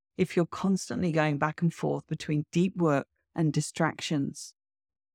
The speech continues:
As your day goes on, you'll find it more difficult to avoid distractions, and you'll likely feel deflated at the end of the day, believing that you wasted too much time.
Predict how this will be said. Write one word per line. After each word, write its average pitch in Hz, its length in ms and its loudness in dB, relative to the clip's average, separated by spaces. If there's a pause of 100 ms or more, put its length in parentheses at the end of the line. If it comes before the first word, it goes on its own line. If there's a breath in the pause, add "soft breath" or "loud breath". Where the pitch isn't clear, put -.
As 170 140 0
your 196 100 4
day 196 280 4
goes 165 240 2
on, 185 340 4
you'll 170 140 4
find 247 280 4
it - 80 0
more 202 220 4
difficult 190 520 2
to 185 120 0
avoid 190 400 4
distractions, - 840 -6 (220)
and 185 80 2
you'll 190 160 4
likely 185 380 2
feel 170 240 4
deflated 175 680 2
at 131 80 2
the 151 140 4
end 147 140 4
of 147 40 -2
the 143 80 2
day, 143 380 0 (280)
believing 202 380 4
that 190 140 0
you 214 160 0
wasted 202 440 0
too - 160 0
much 170 220 0
time. - 440 -6